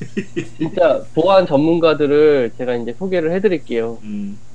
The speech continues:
Speaker 1: 자, 뭐 우리, 우리 그래서 이제 우리 그 홈페이지가 가끔 이제 먹통일 때가 좀 있었는데 뭐 그럴 때도 있었고 뭐 동접수가 너무 많아서 그럴 때도 있었잖아요, 한 번은.
Speaker 2: 네, 동접수가 엄청나게 뛰어갔고
Speaker 1: 음.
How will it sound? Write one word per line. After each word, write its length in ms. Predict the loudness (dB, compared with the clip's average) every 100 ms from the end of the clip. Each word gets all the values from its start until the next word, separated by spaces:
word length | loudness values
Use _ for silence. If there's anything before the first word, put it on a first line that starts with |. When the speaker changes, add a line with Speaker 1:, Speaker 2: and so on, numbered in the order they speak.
| -12
Speaker 1:
자, 380 | -10 -10 -10 -12
뭐 340 | -8 -8 -8 -8
우리, 300 | -6 -2 -2
우리 260 | -2 -4 -4
그래서 340 | -4 -2 -2
이제 180 | -2 -4
우리 280 | -4 -4 -4
그 100 | -4
홈페이지가 560 | -4 -4 -4 -4 -6
가끔 460 | -6 -8 -8 -10 -8
이제 200 | -8 -6
먹통일 480 | -8 -8 -8 -8 -8
때가 220 | -10 -10
좀 120 | -10
있었는데 680 | -8 -8 -8 -8 -8 -10 -10 -12 -14 -14 -14 -14 -14 -14 -14 -14 -14 -14 -14 -10
뭐 100 | 0
그럴 220 | 2 2
때도 200 | 0 0
있었고 560 | -2 -4 -6 -6 -6 -4
뭐 500 | -2 0 0 -2 -6 -12 -14 -10
동접수가 600 | -4 0 0 0 -4 -6
너무 180 | -4 -4
많아서 380 | -4 -4 -4 -4
그럴 220 | -6 -6
때도 180 | -8 -8
있었잖아요, 560 | -8 -10 -12 -12 -12 -12 -14 -12
한 120 | -12
번은. 300 | -10 -10 -10 -12 -16 -16 -14 -14 -14 -14 -2
Speaker 2:
네, 260 | 4 4 4
동접수가 760 | 0 -6 -6 -12 -10 -8 -8 -10 -8
엄청나게 600 | -6 -6 -6 -4 -4 -6
뛰어갔고 680 | -4 -4 -4 -6 -8 -6 -6
Speaker 1:
음. 340 | -8 -8 -10